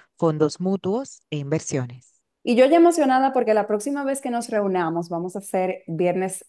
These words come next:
Speaker 2: diferente, viernes divertido. Pero obvio que no nos vamos de hoy jueves sin nuestra frase a recordar. Así que, Santiago, cuéntame, ¿qué nos traes?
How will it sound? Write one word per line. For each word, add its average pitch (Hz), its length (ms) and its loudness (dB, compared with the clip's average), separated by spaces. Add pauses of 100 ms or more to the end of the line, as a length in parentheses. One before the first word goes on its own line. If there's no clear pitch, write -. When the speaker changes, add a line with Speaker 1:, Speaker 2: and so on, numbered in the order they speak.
Speaker 2:
diferente, 160 560 -2
viernes 160 280 -2
divertido. 165 640 -4
Pero 214 580 6
obvio 220 400 6
que 214 80 0
no 208 80 2
nos 220 160 2
vamos 214 300 0
de 202 100 2
hoy 196 240 2
jueves 175 400 -2
sin 180 160 -6
nuestra 180 380 -4
frase 190 560 0
a 180 100 -4
recordar. 160 640 -4 (220)
Así 180 180 0
que, 208 80 2
Santiago, 190 480 0
cuéntame, 160 400 -4
¿qué 175 140 -4
nos 185 160 -6
traes? - 440 -4